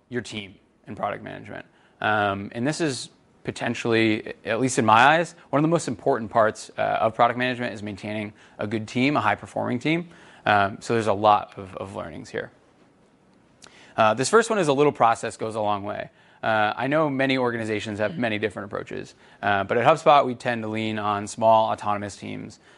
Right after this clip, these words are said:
Um, that typically means not so much process. Uh, and that can get carried away. You think, you know, everybody's on the same page, everybody's, like, kinda hip to the beat, and everyone knows exactly what you're building, uh, in a given day or what you're working on. Um, a little bit of process can carry your team a really long way.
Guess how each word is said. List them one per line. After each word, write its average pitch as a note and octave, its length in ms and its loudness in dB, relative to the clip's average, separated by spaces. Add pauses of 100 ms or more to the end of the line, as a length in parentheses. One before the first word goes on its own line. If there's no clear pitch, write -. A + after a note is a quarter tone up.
(100)
Um, G#2 300 0
that A2+ 120 -8
typically G#3+ 300 -4
means E3 400 0 (100)
not B2+ 220 2
so - 80 -4
much G#2+ 180 -2
process. - 520 -6 (420)
Uh, A2+ 200 0
and C3 120 2
that F#3+ 80 6
can G#3 100 -4
get G3 140 2
carried D#3 240 6
away. A2 340 2 (300)
You A2 120 -8
think, C3 280 -2
you B2+ 60 0
know, A2+ 180 6
everybody's C#3 420 2
on A#2 100 2
the A2 60 -4
same G#2 220 -8
page, D3 520 0 (160)
everybody's, A2+ 420 2
like, G2+ 260 -10
kinda A2 200 -2
hip C#3 240 -2
to B2+ 100 -6
the A#2 60 -2
beat, B2 340 0
and G#2 80 -8
everyone A2 240 -2
knows A2 180 2
exactly G#2+ 400 -2
what G#2 140 -8
you're G2+ 100 -8
building, D#3 400 0 (360)
uh, G2 300 2
in G#2 60 -4
a G#2+ 60 -4
given G#2 240 -4
day C3+ 280 8
or B2 120 4
what G#2 100 -4
you're G#2 100 -8
working C3+ 320 -2
on. B2+ 260 0 (400)
Um, G2 260 -4 (120)
a A2 60 -8
little G3+ 220 2
bit D4 80 -2
of E3+ 60 -4
process A#2 420 0
can G#2 160 -10
carry A2 260 -4
your G#2+ 100 -6
team G#2+ 360 -8
a G2+ 100 -12
really G#2+ 540 0
long G2+ 280 -2
way. - 280 -6